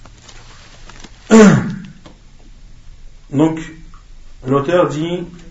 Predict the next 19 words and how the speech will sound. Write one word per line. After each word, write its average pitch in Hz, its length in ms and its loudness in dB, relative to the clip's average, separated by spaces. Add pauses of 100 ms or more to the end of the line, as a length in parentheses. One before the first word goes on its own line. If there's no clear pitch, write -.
(100)
l'autorisation, 147 1200 -4 (2000)
إباحة 151 460 -4 (200)
كل 160 240 -4
ما 127 140 -4
حرم 143 420 -6
عند 135 260 -6
الاضطر-، 113 460 -8
عند 139 260 -6
الاضطرار. 117 680 -6 (380)
L'autorisation 147 800 -2
de 135 160 -6
tout 220 220 -10
ce - 160 -10
qui 131 240 -12
est 120 60 -8
interdit 139 640 -6 (520)
lorsque 156 440 0
la 135 160 -4
personne 156 640 -6